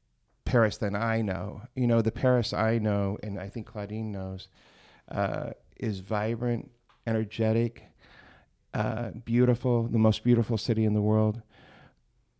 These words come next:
There's something quite magical about her, but I have a feeling during this time, uh, uh, in the early, uh, what were the years again? Eighteen?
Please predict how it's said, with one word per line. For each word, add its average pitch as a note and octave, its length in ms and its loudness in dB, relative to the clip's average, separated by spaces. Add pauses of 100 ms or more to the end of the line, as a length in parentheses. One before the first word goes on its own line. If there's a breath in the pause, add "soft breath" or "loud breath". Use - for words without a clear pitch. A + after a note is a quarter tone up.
(720)
There's A#2 240 4
something A#2 400 2 (340)
quite A#2 240 2
magical A2 460 2
about G#2+ 320 0
her, A2 160 0
but A#2 280 0
I B2 60 -6
have D3 240 0
a G#3 80 2
feeling A2 760 0
during A#2 300 4
this A2 220 0
time, G#2+ 600 -2 (600 soft breath)
uh, G#2 220 0 (100)
uh, G#2+ 240 0
in G#2+ 140 0
the G#2 80 0
early, G#2+ 440 0
uh, G2+ 420 -4
what A#2 440 -4
were F3+ 100 2
the F3+ 120 0
years D#3+ 260 0
again? D#3 420 -4
Eighteen? C3+ 440 -4